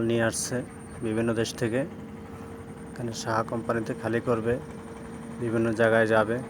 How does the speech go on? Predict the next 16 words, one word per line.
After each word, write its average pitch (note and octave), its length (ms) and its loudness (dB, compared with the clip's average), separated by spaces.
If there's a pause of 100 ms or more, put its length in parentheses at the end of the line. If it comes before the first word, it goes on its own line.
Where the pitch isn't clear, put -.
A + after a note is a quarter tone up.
(680)
তারা A#2 220 -2
অ্যাঙ্কর A2+ 280 2
করে A#2 200 0
বসে A2 280 0
আছে, - 240 -4 (1120)
তাদের A2+ 280 -2 (920)
যখন B2 320 2
ডাক A#2 180 8 (100)
দিবে B2+ 260 4 (680)
তখন A2+ 280 -2 (440)
তারা A2+ 220 6
যাবে। G#2+ 400 2 (1200)
সিরিয়াল A#2+ 420 4
দিয়ে B2 160 2
বসে A#2+ 260 0
আছে B2 320 2